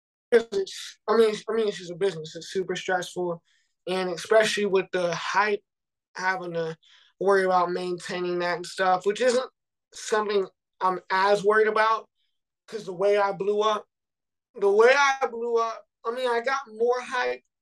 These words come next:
from the whole Lil Baby responding to me and stuff, but I was car-, I was already at, like, five hundred, six hundred thousand followers on TikTok and stuff.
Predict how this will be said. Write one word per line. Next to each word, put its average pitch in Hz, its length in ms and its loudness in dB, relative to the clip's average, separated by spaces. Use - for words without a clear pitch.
from 190 720 -4
the 185 100 -2
whole 185 480 -2
Lil 190 180 -2
Baby 185 220 -4
responding 170 560 -2
to - 180 -10
me 180 140 -4
and 180 100 -6
stuff, 185 340 2
but 196 100 2
I 220 160 6
was 214 160 -2
car-, 202 280 -4
I 226 220 0
was 208 120 -4
already 196 380 -4
at, 180 220 -8
like, 170 240 -8
five 185 300 0
hundred, 175 220 -8
six 175 200 -10
hundred 175 240 -6
thousand 165 300 0
followers 165 440 -2
on 156 100 -8
TikTok 170 500 -6
and 165 80 -12
stuff. 165 320 -2